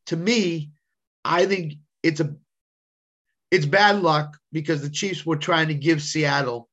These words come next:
the oomph to, to cover the spread, number one. And number two,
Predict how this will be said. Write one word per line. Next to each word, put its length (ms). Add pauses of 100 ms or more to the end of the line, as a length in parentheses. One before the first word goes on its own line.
(160)
the 160
oomph 340
to, 140
to 160
cover 280
the 80
spread, 420
number 240
one. 300 (420)
And 140
number 240
two, 560